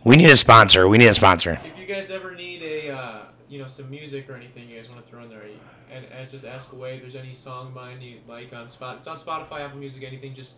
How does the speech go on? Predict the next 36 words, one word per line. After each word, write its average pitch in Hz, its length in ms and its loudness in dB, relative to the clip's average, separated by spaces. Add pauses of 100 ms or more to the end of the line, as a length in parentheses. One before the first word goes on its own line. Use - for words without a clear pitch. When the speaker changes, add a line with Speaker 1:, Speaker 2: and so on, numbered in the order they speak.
(100)
Speaker 2:
let 135 160 -16
me 135 80 -18
know. 131 260 -18
I'll 127 80 -18
send 123 220 -20
you 117 80 -20
guys 123 160 -20
the - 80 -20
file 110 340 -20
and 113 100 -20
you 113 60 -20
guys 110 220 -20
can - 80 -20
use - 100 -20
it. 110 80 -14
Speaker 1:
We 120 140 6
need 135 140 8
a 139 80 10
sponsor. 117 500 6
We 107 80 6
need 110 160 4
to 113 60 4
learn 110 200 6
how 107 60 6
to 107 80 2
make 107 160 2
money, 104 320 2
and 98 100 -4
maybe 107 220 0
you'll 110 140 4
help 107 180 4
us 98 120 0
with 98 120 -4
that 98 160 2
someday. 101 260 0
But 104 200 2